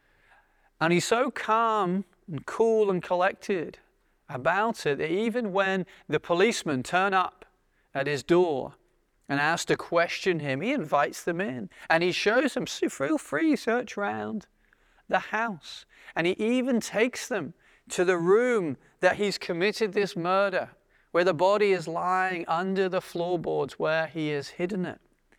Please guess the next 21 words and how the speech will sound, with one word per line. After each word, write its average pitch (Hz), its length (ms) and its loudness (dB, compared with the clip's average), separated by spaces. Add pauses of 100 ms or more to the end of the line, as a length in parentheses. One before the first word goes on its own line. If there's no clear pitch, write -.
(480)
And 185 160 -4
he's 185 140 -4
speaking 220 560 -2
to - 80 -14
the 185 100 0
policemen, 214 560 -4
he's 175 160 -4
answering 190 500 0
their 185 120 -4
questions, - 840 -8 (540)
he's 170 260 0
chatting 190 580 -4
to 185 400 0
them. 127 280 -4 (1900)
But - 80 -8
he 131 40 -2
starts 185 500 0
to 147 80 -6
hear 165 300 -2
a 151 60 -4
noise. 147 800 -6